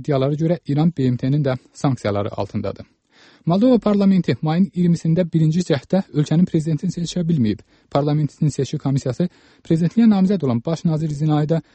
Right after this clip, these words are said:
Gireciyanın altmış səs ala bildiyini deyir. Seçilmək üçün isə ona altmış bir səs lazım idi.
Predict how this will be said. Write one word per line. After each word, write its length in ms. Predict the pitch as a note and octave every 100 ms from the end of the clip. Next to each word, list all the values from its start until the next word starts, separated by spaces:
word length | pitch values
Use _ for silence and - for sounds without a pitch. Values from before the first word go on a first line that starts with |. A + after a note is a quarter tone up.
| _ -
Gireciyanın 760 | D3+ C3+ D#3 C#3+ D#3+ F3+ F#3+ - _ _
altmış 500 | D#3 D3+ F3+ A3 - -
səs 180 | E3+ A#2
ala 220 | A#2 A2
bildiyini 380 | G#2 G#2+ G#2 G2 _ -
deyir. 220 | G#2+ - _ _
Seçilmək 360 | C3+ - C3
üçün 180 | C#3 C#3+
isə 140 | C#3 D3
ona 260 | B2+ F3 - _ _ -
altmış 380 | D3 - D#3 F3
bir 80 |
səs 260 | - G2+ -
lazım 260 | G2+ - G2
idi. 180 | -